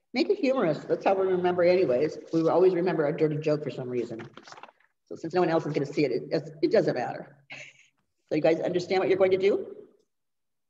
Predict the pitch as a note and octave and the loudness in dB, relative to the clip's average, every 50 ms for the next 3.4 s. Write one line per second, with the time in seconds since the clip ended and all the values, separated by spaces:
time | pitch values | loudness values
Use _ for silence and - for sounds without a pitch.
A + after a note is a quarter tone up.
0 | _ _ _ _ _ _ _ _ _ _ _ _ _ _ _ _ _ _ _ _ | _ _ _ _ _ _ _ _ _ _ _ _ _ _ _ _ _ _ _ _
1 | _ _ _ _ _ _ _ _ _ _ _ _ - E3+ E3+ F3 F#3+ F3+ F#3 G3+ | _ _ _ _ _ _ _ _ _ _ _ _ -6 -6 -2 2 2 4 4 2
2 | F#3+ F#3 G3 F#3+ F#3+ F#3+ F#3+ G3 - - G#3 G3+ G3 G3+ G3 G3 G3 F#3+ G3+ G3+ | 2 0 -2 -2 0 0 0 0 0 -2 -2 -2 0 0 -2 -2 -2 -4 -4 -2
3 | G3+ G#3 G#3 A3+ B3 C#4 - | 0 0 0 0 -2 -6 -8